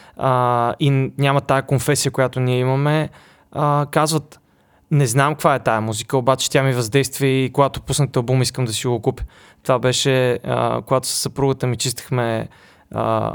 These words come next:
апартамента на една, една жена, която беше, а, главен счетоводител на голяма компания, а, и просто беше в, а, в болничен и ни извика да, да чистим от тях. И аз бях пуснал от телефона просто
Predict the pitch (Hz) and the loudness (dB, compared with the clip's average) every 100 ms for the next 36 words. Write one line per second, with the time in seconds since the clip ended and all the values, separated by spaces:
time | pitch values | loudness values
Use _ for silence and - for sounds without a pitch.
0 | - 117 120 123 131 131 127 120 117 113 | -4 -2 -2 0 0 0 -2 -4 -2 -2
1 | 110 - 120 123 120 113 107 117 120 120 | -4 -4 -2 0 0 0 -4 -6 -4 -2
2 | 135 131 135 123 113 127 - 127 117 110 | -2 -2 -2 -4 -2 -2 0 0 0 -2
3 | - - - - - 110 107 120 135 127 | -8 -20 -20 -14 -6 -4 -4 0 2 0
4 | - - 131 135 131 120 113 120 113 110 | -4 -4 -2 0 0 -2 0 0 0 -2
5 | 110 147 151 160 160 185 - - - _ | 0 2 2 0 -2 -4 -14 -20 -20 _
6 | 139 139 143 139 139 123 - 139 147 135 | -4 -2 -2 -2 -4 -6 -4 -2 0 0
7 | - 127 135 143 120 113 - - 120 110 | 0 0 0 2 0 0 -4 -2 -2 0
8 | 113 107 139 156 - 156 135 127 117 127 | -4 0 0 0 0 0 2 0 0 -4
9 | 131 113 113 107 107 120 110 107 - 123 | -2 -2 -2 -2 -6 -8 -8 -6 -6 -6
10 | 117 113 151 147 - - - - - - | -6 -2 -2 -2 -6 -20 -20 -20 -16 -4
11 | 160 160 160 165 156 156 147 165 170 147 | 0 0 2 0 2 0 0 0 0 0
12 | - 131 135 139 123 135 123 - 139 131 | 0 -2 2 0 0 0 -2 0 0 0
13 | 127 | -2